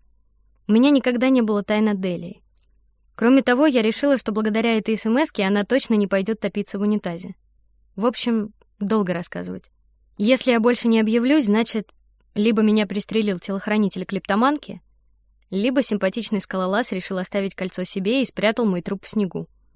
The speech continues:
Как бы то ни было, в душе мне пришла в голову идея, как мы с Тристаном могли бы вернуть кольцо госпоже Людвиг, не привлекая к себе внимания.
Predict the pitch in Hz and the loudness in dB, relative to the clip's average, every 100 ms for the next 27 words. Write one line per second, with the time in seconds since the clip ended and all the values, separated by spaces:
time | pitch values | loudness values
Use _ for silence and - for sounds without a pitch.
0 | _ _ _ _ _ _ - 254 262 277 | _ _ _ _ _ _ -6 -2 0 2
1 | 269 294 311 247 214 208 277 247 220 202 | 4 6 6 4 4 2 2 2 2 0
2 | 208 240 226 220 226 233 233 196 180 - | -2 -2 0 2 2 0 0 -2 -4 -6
3 | - _ _ _ - 190 208 208 196 - | -14 _ _ _ -14 -6 -4 -4 -6 -4
4 | 233 277 196 190 220 208 196 208 - - | 0 2 2 0 -2 -2 0 2 2 2
5 | 196 - 180 180 190 190 185 202 285 220 | 0 -2 -6 -6 -6 -4 -2 0 0 0
6 | 185 185 190 190 185 262 269 - 190 202 | -2 -4 -4 -6 -2 0 -2 -2 -4 0
7 | 220 220 170 170 180 | 2 0 -2 -8 -14